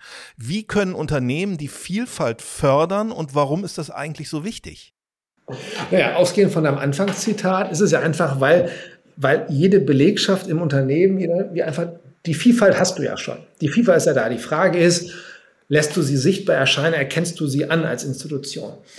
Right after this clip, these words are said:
Speaker 2: Ähm, oder unterdrückst du es? Das heißt, du hast sie entsprechend. Und, ähm, ich glaub, du hast es ja an-, angerissen auch, es gibt so viele,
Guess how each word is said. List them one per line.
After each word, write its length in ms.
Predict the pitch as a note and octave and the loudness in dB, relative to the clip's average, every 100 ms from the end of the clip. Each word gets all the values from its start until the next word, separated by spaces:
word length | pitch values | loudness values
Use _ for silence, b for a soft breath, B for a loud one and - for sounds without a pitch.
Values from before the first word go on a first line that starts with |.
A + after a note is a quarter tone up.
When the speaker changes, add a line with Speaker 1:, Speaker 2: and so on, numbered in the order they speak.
| B B B | B B B
Speaker 2:
Ähm, 300 | D3 C3+ C#3+ | 0 2 2
oder 160 | F3 G3 | 4 4
unterdrückst 480 | F#3 F3+ E3+ - - | 6 6 4 2 -6
du 120 | - | -12
es? 220 | - - | -14 -6
Das 140 | - C3+ | -2 2
heißt, 240 | E3 E3+ | 0 2
du 80 | D#3 | 2
hast 200 | C#3 - | 2 -2
sie 80 | D3 | -6
entsprechend. 600 | A2 - - - - C3 B B B B - | -6 -12 -14 -16 -16 -20 B B B B 2
Und, 260 | D#3 D#3+ | 4 4
ähm, 240 | D3+ D3+ D3+ | 2 2 0
ich 120 | D3 | 0
glaub, 380 | C3+ E3+ E3+ - | 4 4 2 2
du 100 | D3 | 2
hast 100 | E3 | 4
es 120 | C#3+ | 2
ja 120 | C#3 | 2
an-, 160 | C3+ - | 2 0
angerissen 480 | D#3 D3+ D#3+ D#3 | 2 4 2 2
auch, 140 | D3+ F3 | 0 0
es 160 | C#3 | -2
gibt 180 | E3 C3 | -4 0
so 140 | D3 G#3 | 2 2
viele, 540 | - D#3+ D3 - | 2 4 4 2